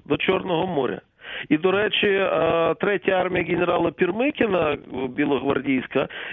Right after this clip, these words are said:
і так само, як козача дивізія Саула Яковлєва, вони співпрацювали з українцями, е, до тих пір, поки вони будуть діяти от в південному напрямку в бік Чорного і Азовського морів, а далі будуть, скажімо так, займатися своїми справами, російськими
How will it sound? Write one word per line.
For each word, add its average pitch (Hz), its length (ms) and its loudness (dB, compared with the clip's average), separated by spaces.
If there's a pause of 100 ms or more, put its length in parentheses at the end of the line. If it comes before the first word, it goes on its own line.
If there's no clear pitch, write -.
і 156 140 4
так - 260 -2
само, 175 240 2
як 160 140 0
козача 160 420 0
дивізія 151 580 0
Саула 156 300 2
Яковлєва, 202 560 2
вони 156 360 0
співпрацювали 156 960 -2
з 123 60 -6
українцями, 262 760 -2 (360)
е, 151 320 2
до 185 160 0
тих - 220 0
пір, 262 300 0
поки 220 520 2
вони 180 280 0
будуть 170 340 -4
діяти 185 400 0
от 147 220 -2
в - 20 -20
південному 151 640 -2
напрямку 147 520 -2 (260)
в 127 120 0
бік 139 320 0
Чорного 151 440 0
і 147 40 2
Азовського - 500 -2
морів, 220 300 0
а 165 60 2
далі 180 260 0
будуть, 151 300 -6
скажімо 139 300 -2
так, 147 160 -2 (260)
займатися 175 680 0
своїми 147 440 0
справами, 98 480 -2
російськими 101 600 -4